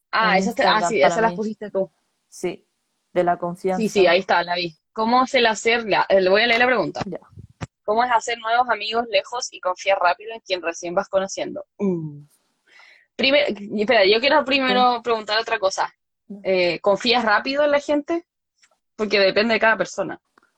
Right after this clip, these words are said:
Speaker 2: Sí.
Speaker 1: ¿Confías rápido?
Speaker 2: Es que como mis amigos en general
Speaker 1: <laughs>
Speaker 2: eran latinos,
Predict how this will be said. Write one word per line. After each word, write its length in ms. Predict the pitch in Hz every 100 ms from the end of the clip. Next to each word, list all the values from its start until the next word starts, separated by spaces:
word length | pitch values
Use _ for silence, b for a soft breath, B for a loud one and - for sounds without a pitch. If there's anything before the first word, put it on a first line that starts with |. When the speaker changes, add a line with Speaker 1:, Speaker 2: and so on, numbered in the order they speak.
| _ _ _
Speaker 2:
Sí. 360 | - 220 220
Speaker 1:
¿Confías 400 | 190 180 190 226
rápido? 400 | 214 175 110 170
Speaker 2:
Es 100 | 180
que 100 | 196
como 260 | 190 185 185
mis 140 | 180
amigos 520 | 185 185 190 202 220 233
en 80 | 226
general 500 | 226 196 202 202 -
Speaker 1:
<laughs> 40 |
Speaker 2:
eran 240 | 190 185 190
latinos, 600 | 185 180 180 180 185 220